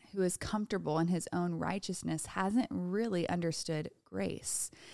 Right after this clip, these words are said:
And the person who is unimpressed by God's grace hasn't really understood his sin." So let's talk about the essentiality of God's grace.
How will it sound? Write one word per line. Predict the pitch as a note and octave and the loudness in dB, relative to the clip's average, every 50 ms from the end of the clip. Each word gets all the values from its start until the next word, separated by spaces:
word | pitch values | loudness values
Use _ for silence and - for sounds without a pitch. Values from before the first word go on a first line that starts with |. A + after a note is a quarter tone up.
| - - - - | -18 -10 -2 2
And | G3+ G3+ | 4 4
the | G3 | 6
person | - - B3+ A#3+ - G#3+ G3+ G3 | 6 6 4 4 4 2 2 2
who | F#3 A3 G#3 | 4 4 6
is | G3 F3 E3+ - - | 6 4 4 2 2
unimpressed | - G3 F#3+ F3 F3 E3+ - - - D4 - - F3 - - - - | 2 2 4 4 2 0 -2 -2 -2 0 0 0 -2 -4 -6 -6 -2
by | - F3+ E3+ E3+ | 2 2 2 4
God's | F3 F#3 G#3+ C#4 C#4+ B3+ - - | 4 4 4 4 4 2 -2 -4
grace | - - - - - F#3+ - - - - - - - - - - | -4 -2 -2 -2 -2 -2 -2 -2 -2 -4 -6 -12 -20 -20 -18 -6
hasn't | - - A3+ A#3 A#3+ C#4 - F#3+ | 2 4 6 6 6 4 2 2
really | G3 G3 G3 F#3+ - - | 2 0 0 0 0 0
understood | F#3 F3+ E3 E3+ - - - - - - - - - - | 0 0 0 0 -2 -4 -6 -4 -2 -2 -2 0 -2 -2
his | - - D#3 D#3 - | -4 -4 -4 -2 -2
sin." | - - - B3 A#3+ G2 - - - - - _ _ _ _ _ _ _ _ _ - - | -2 -2 0 0 -2 -2 -2 -4 -8 -10 -12 _ _ _ _ _ _ _ _ _ -6 0
So | G3 | 4
let's | G3 A3 A3 A3 - | 4 4 4 2 0
talk | - - - - C#4 C4+ - | -6 -6 -6 -6 -6 -4 -4
about | A#3 G#3+ E3+ D#3+ - - | -2 0 2 2 0 0
the | F#3 F3+ F3 - | -2 -4 -4 -2
essentiality | F3 - - - G3 F#3+ F3+ - F3+ E3+ E3 E3 E3+ F3+ F#3 F#3 F3 E3 D#3+ D#3+ D#3 - - | -2 -2 0 0 2 0 0 0 0 0 2 2 2 2 4 4 4 4 2 0 -2 -2 -2
of | - F3 F3 F3 E3 D#3+ F#3 - | -2 0 2 2 2 0 -2 -6
God's | F3 D#3+ - - - - | -8 -8 -8 -8 -8 -8
grace. | - - - - - - - - - - | -8 -6 -6 -6 -6 -4 -4 -2 -4 -4